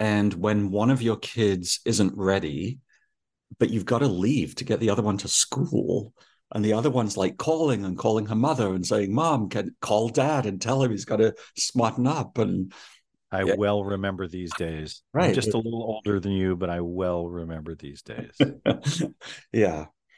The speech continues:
Speaker 2: So,
Speaker 1: So,
Speaker 2: Modia,
Speaker 1: so it
Speaker 2: um,
Speaker 1: was actually, so can I just say, though, it
Speaker 2: Yeah,
Speaker 1: was
Speaker 2: yeah.
Speaker 1: really helpful last night to reflect on, oh, David and I are gonna be doing this podcast tomorrow morning, like now,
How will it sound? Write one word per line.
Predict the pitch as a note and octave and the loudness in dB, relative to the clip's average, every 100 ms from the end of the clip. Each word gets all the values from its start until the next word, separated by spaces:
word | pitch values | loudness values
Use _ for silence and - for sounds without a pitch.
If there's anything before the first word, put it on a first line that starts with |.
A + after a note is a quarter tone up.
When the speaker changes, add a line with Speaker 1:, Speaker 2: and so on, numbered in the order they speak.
| _ _ _ | _ _ _
Speaker 2:
So, | - - D3 D3 C3+ | -12 0 2 2 0
Speaker 1:
So, | |
Speaker 2:
Modia, | D#3 D3+ D3 A#2+ | 0 4 6 4
Speaker 1:
so | - D#3 | 2 2
it | D3+ | 4
Speaker 2:
um, | |
Speaker 1:
was | C#3+ | 4
actually, | D#3+ E3 D#3+ C#3 - | 2 0 2 0 2
so | - | 0
can | C#3 C3+ | 2 2
I | B2 | 2
just | B2+ - | 2 0
say, | - D#3+ | 0 0
though, | A2 F#2+ F#2+ | 2 2 2
it | A2+ | 4
Speaker 2:
Yeah, | |
Speaker 1:
was | D3 B2+ | 4 6
Speaker 2:
yeah. | C#3+ - - | 2 -2 -12
Speaker 1:
really | G#2 A2+ B2+ | -2 2 2
helpful | A#2+ B2 B2 - G2+ F2+ | 0 -2 -4 -2 0 2
last | G#2 A2 - | 2 0 0
night | G#2+ G#2 F2+ | 2 2 2
to | - | 0
reflect | F#2+ F#2+ - B2+ B2+ G2 | -2 0 4 4 4 2
on, | G2 F#2+ | 2 2
oh, | E3+ D3+ D2+ - - _ _ _ _ _ | 0 2 0 -2 -14 _ _ _ _ _
David | - G#2 A2+ | -2 0 2
and | G#2+ | 2
I | G2+ | 0
are | |
gonna | G2+ A2 | 2 2
be | F#2 | 2
doing | F#2+ F#2 | 2 2
this | F2+ | 0
podcast | - C3 C3 F2+ - | 0 0 2 0 0
tomorrow | - F#2+ | 0 2
morning, | F2+ F2+ F2 G2 B2 - | 4 4 2 2 0 -2
like | E2+ - | -2 0
now, | G2 D#2+ F#2+ | 2 2 0